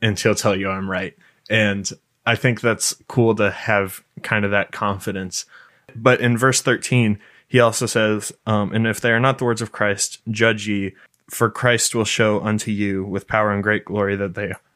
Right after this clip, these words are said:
are his words at the last day." That also shows some slight tips on discernment, where, um, here he's basically telling us to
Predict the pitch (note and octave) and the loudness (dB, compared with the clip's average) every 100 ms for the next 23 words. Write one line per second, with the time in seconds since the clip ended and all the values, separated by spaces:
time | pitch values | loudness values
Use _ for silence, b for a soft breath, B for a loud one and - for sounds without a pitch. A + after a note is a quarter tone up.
0 | _ _ A#2+ B2+ G#2 G2+ F#2+ F#2+ F2+ F#2 | _ _ 2 4 4 -2 -2 -4 -4 -6
1 | - - G2+ F#2+ F#2+ F#2 - G2+ F#2 B | -12 -8 -8 -8 -10 -10 -8 -8 -8 B
2 | B B B2 C#3 C#3 B2 - A2 G#2 - | B B 2 2 2 -2 0 0 -2 -6
3 | _ - - G2+ F#2+ F2 F2+ _ _ _ | _ -10 -4 -4 -4 -10 -14 _ _ _
4 | - - - _ _ _ _ _ b b | -20 -20 -20 _ _ _ _ _ b b
5 | b b - - A#2 G#2 - _ - A2+ | b b -2 2 4 4 2 _ -4 -2
6 | - - - - G2+ F#2 F#2 F2+ F#2+ - | -2 -6 -8 -2 0 0 -4 -4 -2 2
7 | G2+ A2 B2 - - B B B B G#2 | 2 0 -2 -4 -18 B B B B 2
8 | A2 G#2+ G#2+ G2+ F#2 B B - _ - | 4 6 4 4 2 B B -20 _ -4
9 | F#2+ D2 B1 A2+ _ _ _ _ b b | -4 -4 -8 -14 _ _ _ _ b b
10 | b b b b _ _ _ - - C#3 | b b b b _ _ _ -8 4 6
11 | C#3 B2+ A#2 A#2+ G#2 A#2 G#2+ A#2 G#2 A2 | 8 6 4 0 4 2 2 0 0 2
12 | G#2 G2+ G2+ - - G#2+ F#2+ F#2+ | 0 0 0 -2 -4 -2 0 0